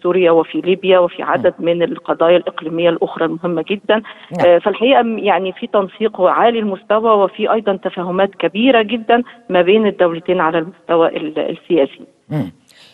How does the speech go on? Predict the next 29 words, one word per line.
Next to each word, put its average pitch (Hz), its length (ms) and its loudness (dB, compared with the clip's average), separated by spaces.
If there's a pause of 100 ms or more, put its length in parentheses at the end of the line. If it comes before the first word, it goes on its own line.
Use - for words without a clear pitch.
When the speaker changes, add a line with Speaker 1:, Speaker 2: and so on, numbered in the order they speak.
(140)
Speaker 2:
إيه، 175 300 -4
في، - 240 -4
في - 180 0
قضايا 311 480 0
مشتركة، 180 560 -4
يعني 170 260 -4
في، 220 240 -6
في - 140 -8
اتفاق - 480 -4
في 185 120 -2
رؤى 156 240 -2
في - 60 -8
قضايا 147 260 -2
مشتركة 131 500 -6
دكتورة - 340 -10
نور. 104 100 0
Speaker 1:
كتير، 220 320 2
يعني 185 300 2
أهمها 220 380 2
طبعًا 254 140 2
Speaker 2:
آه. - 20 2
Speaker 1:
قضايا 220 380 0
الإرهاب، 196 440 -2 (300)
يعني 170 240 -2
ودي 175 240 -4
Speaker 2:
آه. - 20 2
Speaker 1:
نقطة 208 300 2
مهمة 208 380 -2
جدًا. 185 400 -4